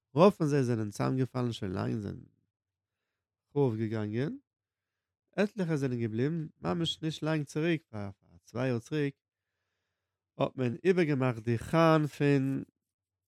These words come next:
ש-, אה, רחוב הגיא, שער הגיא, די גאס, וואס פירט פון יפו. קיין ירושלים, מען האט עס, מען קען, מען קען פארשטיין, ווי עס האט אויסגעזען, א חאן.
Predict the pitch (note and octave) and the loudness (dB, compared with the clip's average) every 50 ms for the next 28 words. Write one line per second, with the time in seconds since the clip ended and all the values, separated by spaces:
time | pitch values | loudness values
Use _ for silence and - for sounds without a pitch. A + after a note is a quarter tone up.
0 | _ _ _ - - - _ A2+ A2 G#2 G2 - - D3+ D3+ B2 A#2+ A#2 A2+ G#2 | _ _ _ -20 -20 -16 _ -6 -6 -6 -6 -4 -2 0 0 0 0 -2 -2 -2
1 | A#2+ A#2+ A#2 A#2+ B2+ D3+ E3+ - - _ _ _ _ _ _ _ _ _ _ _ | -2 0 0 2 2 0 0 -2 -6 _ _ _ _ _ _ _ _ _ _ _
2 | _ - _ _ _ A2 G2+ _ - - C3+ C3+ B2+ A2+ A#2+ A#2 G#2 B2+ B2+ B2 | _ -20 _ _ _ _ -20 _ -4 0 0 2 2 2 2 0 2 2 2 2
3 | A#2+ A2+ G#2 G2 G2+ G2+ C3 B2+ B2+ A#2 - - G#2+ - - - C3+ C3 B2 - | 2 0 -2 -4 -4 -2 0 0 0 -2 -2 -6 -10 -10 -8 -6 -6 -6 -6 -6
4 | _ _ _ _ - A2 A2 A2+ A#2 B2 - _ G#2 G2+ G2+ - _ _ _ _ | _ _ _ _ -10 -6 -4 -2 -2 -4 -4 _ -12 -16 -16 -16 _ _ _ _
5 | _ _ _ _ _ _ _ _ _ _ _ _ _ _ _ _ _ _ - A2+ | _ _ _ _ _ _ _ _ _ _ _ _ _ _ _ _ _ _ -4 -2
6 | A2 A2+ A#2 A#2 A#2+ B2 B2 B2 B2+ B2 C3 - C#3 C3+ B2+ A#2 - C#3+ D3 F3 | -2 -2 -2 -2 -4 -6 -6 -6 -6 -6 -6 -4 -4 -4 -4 -4 -4 -4 -2 0
7 | G3+ G3 F#3 F3 E3+ E3+ E3+ E3+ E3+ - _ _ - A#2+ A#2+ A#2+ - - A#2+ A2 | 0 2 2 2 2 0 0 -4 -8 -12 _ _ -14 -10 -10 -10 -10 -10 -12 -14
8 | - - - - _ A#2 A2+ A2 - - D#3 D#3 C#3+ C#3 C3+ - - _ _ _ | -14 -16 -20 -16 _ -10 -10 -8 -8 -6 -6 -4 -4 -6 -8 -10 -14 _ _ _
9 | _ _ _ _ _ _ _ - G#2+ - - C#3+ C#3+ C3 - B2 A2 - - - | _ _ _ _ _ _ _ -10 -10 -6 -4 -4 -4 -4 -6 -8 -10 -8 -6 -4
10 | E3 D3+ C#3+ C#3 C3 B2+ C3 D#3 E3 D#3 D#3+ - C3 - _ B2+ C3 A#2 A2+ A#2+ | -2 0 0 0 -2 0 0 0 0 0 -2 -6 -12 -12 _ -6 -6 -4 -4 -6
11 | A2+ G#2 A2 A2 G#2+ G#2+ - F#2+ G2 - _ G2+ G2 F#2 | -6 -4 -4 -4 -6 -6 -6 -10 -12 -12 _ -16 -16 -16